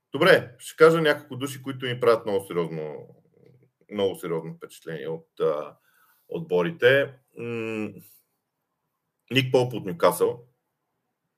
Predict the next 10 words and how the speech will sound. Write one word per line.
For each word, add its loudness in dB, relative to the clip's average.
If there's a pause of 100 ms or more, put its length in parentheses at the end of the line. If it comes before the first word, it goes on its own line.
(1500)
Със -12
сигурност. -6 (1500)
А, 4
Зинченко 2
в -2
Арсенал 2
ще -2
е -2
много 4
активен -2